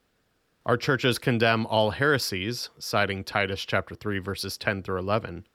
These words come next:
that arose against this article, such as the Manichaeans, who assumed that there are two principles, one good and the other evil.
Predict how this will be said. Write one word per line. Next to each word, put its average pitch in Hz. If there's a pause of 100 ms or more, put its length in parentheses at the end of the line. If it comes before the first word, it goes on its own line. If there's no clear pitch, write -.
(240)
that 127
arose 139
against 127
this 110
article, 101
such -
as 101
the 101
Manichaeans, 107
who 107
assumed 107
that 107
there 104
are 101
two 139
principles, 95 (320)
one 107
good 98
and 107
the 98
other 92
evil. 95